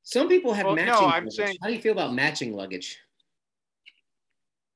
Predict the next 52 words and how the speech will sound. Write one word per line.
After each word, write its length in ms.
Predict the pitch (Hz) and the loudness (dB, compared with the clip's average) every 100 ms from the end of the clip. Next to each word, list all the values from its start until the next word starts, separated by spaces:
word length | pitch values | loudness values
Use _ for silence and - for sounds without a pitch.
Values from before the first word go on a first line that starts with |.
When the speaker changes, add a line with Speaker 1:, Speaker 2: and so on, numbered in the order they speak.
| _ _ _ _ _ _ | _ _ _ _ _ _
Speaker 2:
I 60 | 170 | -10
don't, 100 | 160 147 | -8 -4
I 80 | |
don't 120 | 165 160 | -4 -4
really 200 | 147 127 | -6 -10
care. 480 | - 175 135 120 - _ | -8 -6 -6 -8 -16 _
But, 100 | 151 156 | -8 -6
I 40 | |
mean, 200 | 202 190 - _ _ | -4 -6 -8 _ _
you, 160 | - 220 | -10 -10
you 120 | 202 202 | -8 -8
just 200 | 240 - | -6 -2
gotta 220 | 254 214 | 0 0
do 180 | 165 208 | -2 -4
something 420 | 208 202 185 170 | -4 -6 -6 -10
to 100 | 160 | -12
distinguish 720 | 135 - - 214 214 160 - | -14 -16 -12 -10 -10 -10 -12
it. 120 | 110 | -16
I 100 | 113 | -16
mean, 280 | 131 135 131 120 | -14 -14 -16 -16
do 80 | |
you 120 | 143 127 | -16 -12
tie 200 | - 160 | -4 -2
a 80 | 151 | -2
ribbon 320 | 147 180 202 | -4 -4 -4
on 200 | 196 202 | -4 -4
it? 140 | 202 170 | -4 -8
Do 80 | 170 | -10
you 140 | 151 143 | -14 -8
tie, 240 | 151 160 | -2 -2
Speaker 1:
Right. 80 | 165 | -2
Speaker 2:
like, 260 | 160 156 - _ _ _ _ - | -4 -6 -8 _ _ _ _ -18
you 120 | 151 | -14
know, 400 | 147 139 131 117 _ _ | -12 -12 -14 -20 _ _
Speaker 1:
Yeah. 180 | 113 95 - - | -12 -12 -14 -18
Speaker 2:
cute 220 | - 196 | -14 -10
little 200 | 190 180 | -6 -6
thing? 280 | - 196 185 | -6 -8 -6
I 100 | 165 | -6
know, 200 | 175 170 - _ _ _ _ - | -4 -6 -8 _ _ _ _ -10
like, 160 | 151 | -6
I 100 | 165 | -4
think 200 | 160 185 180 - | -6 -6 -10 -14
in 80 | 175 | -12
the 80 | |
past 360 | - 180 175 170 | -6 -4 -4 -4
we 100 | 170 | -8
had 140 | 165 | -8
gone 260 | 147 165 165 | -6 -4 -4
with 180 | 160 143 | -8 -12
Hawaiian 560 | 143 135 160 165 165 151 | -10 -4 -4 -4 -8 -12
shirt 440 | - 175 165 151 | -12 -10 -10 -10